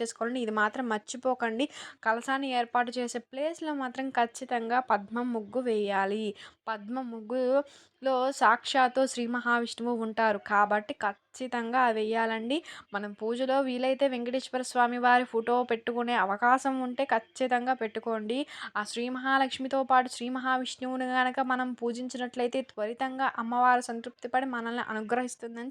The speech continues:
చెప్పవచ్చండి. And అలాగే ఏంటంటే, మనము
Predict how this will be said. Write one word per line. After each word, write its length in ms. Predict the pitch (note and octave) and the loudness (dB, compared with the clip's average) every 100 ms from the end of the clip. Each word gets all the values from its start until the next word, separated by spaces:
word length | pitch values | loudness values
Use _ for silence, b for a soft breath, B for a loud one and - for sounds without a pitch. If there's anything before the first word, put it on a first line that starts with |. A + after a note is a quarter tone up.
| C4 | -6
చెప్పవచ్చండి. 720 | A3 A3+ A3+ A3+ A3+ A3+ F4 B B B B A3+ | -2 -2 -2 -4 -4 -2 -2 B B B B 0
And 120 | A#3+ - | 2 4
అలాగే 440 | A3 B3 D4 D4 | 4 2 2 2
ఏంటంటే, 560 | C#4 C4 C4+ C#4 C4+ D4+ | 4 2 2 0 2 2
మనము 500 | D4+ B3 B3 B3 | 2 0 0 -2